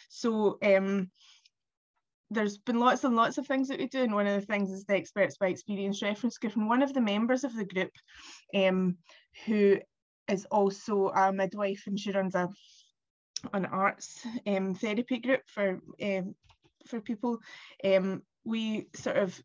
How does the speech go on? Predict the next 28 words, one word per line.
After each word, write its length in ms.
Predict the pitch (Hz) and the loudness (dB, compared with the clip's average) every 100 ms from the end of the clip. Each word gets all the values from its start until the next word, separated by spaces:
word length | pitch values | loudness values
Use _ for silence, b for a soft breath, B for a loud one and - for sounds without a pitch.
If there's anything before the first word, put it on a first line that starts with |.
| - | -4
came 200 | 254 220 | 0 2
up 160 | - | 2
with 160 | 240 - | 0 -4
an 120 | 226 | -2
idea 320 | 196 196 214 | -2 -2 -4
that 140 | 190 - | -4 -2
we 120 | 196 | -2
would 160 | 190 | -2
like 240 | 196 196 - - - | 0 0 -2 -16 -6
to 280 | 214 202 190 185 B B B | -2 0 -2 -4 B B B
explore 840 | B 196 - - - 269 277 277 - | B -10 -12 -16 -4 2 4 4 2
the 140 | 226 | -2
experiences 920 | 208 - - 220 214 214 233 214 190 - | -6 -6 -10 -6 -2 -2 -2 -4 -6 -8
of 160 | 208 202 | -8 0
people 260 | 294 294 | 0 2
with 160 | 247 226 | 2 2
lived 240 | 214 202 | 2 0
experience 640 | 180 - 214 196 208 214 - | -2 -8 -6 -4 0 -2 -4
using 340 | 202 208 202 202 | -4 -2 -2 -2
art, 420 | 196 220 - - - B B B - | 2 2 0 -8 -20 B B B 2
um, 240 | 196 202 - | 4 2 0
rather 440 | 202 202 220 220 | 2 2 2 0
than, 520 | 214 196 196 196 196 - | 2 2 4 2 -2 -2
um, 240 | 196 190 185 | 0 0 -4
the 60 | 196 | -10
sort 220 | - - | -10 -10
of 100 | 190 | -8
usual, 600 | 196 262 262 269 262 254 | 0 2 2 4 4 4